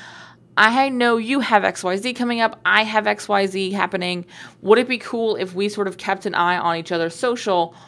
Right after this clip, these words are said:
while the other one's gone?" Give them a brief idea of sort of how to respond, make sure they're liking comments if they need to, but it just allows you some,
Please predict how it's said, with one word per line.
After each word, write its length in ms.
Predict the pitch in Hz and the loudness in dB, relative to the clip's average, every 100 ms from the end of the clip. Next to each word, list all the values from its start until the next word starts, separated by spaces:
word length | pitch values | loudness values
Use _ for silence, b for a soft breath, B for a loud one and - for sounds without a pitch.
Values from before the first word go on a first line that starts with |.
| - | -6
while 200 | 170 180 | 4 4
the 160 | 185 190 | 6 2
other 160 | 175 175 | 2 0
one's 280 | 165 165 | -2 -6
gone?" 360 | - 131 - - - _ _ B B B B - - - | -4 -4 -4 -8 -18 _ _ B B B B -20 -8 0
Give 140 | 214 | 2
them 120 | 220 | 4
a 100 | 180 | 2
brief 340 | 170 170 170 175 | 2 2 2 2
idea 400 | 160 151 143 139 | -2 -2 -2 -2
of 80 | |
sort 180 | - 147 | -4 -6
of 140 | 139 - | -8 -8
how 240 | - 156 | 2 2
to 60 | - | 2
respond, 800 | - - 240 233 226 233 233 - - _ - | -6 4 8 8 6 2 0 -6 -16 _ -10
make 200 | 180 175 | -8 -6
sure 160 | 190 | -6
they're 140 | 160 151 | -4 -2
liking 360 | 147 143 165 | 0 -2 -6
comments 480 | 165 - 220 226 233 | -4 0 0 0 -6
if 80 | 233 | -6
they 140 | 233 | -6
need 180 | 226 226 | -4 -6
to, 360 | 220 240 226 233 B B B B | -4 -2 -2 -2 B B B B
but 100 | - | -8
it 100 | 277 | -4
just 240 | 277 370 370 | 0 0 2
allows 580 | 370 202 185 220 233 190 | 2 4 4 2 -2 -8
you 100 | 190 | -6
some, 420 | - 196 190 - | -2 0 -2 -12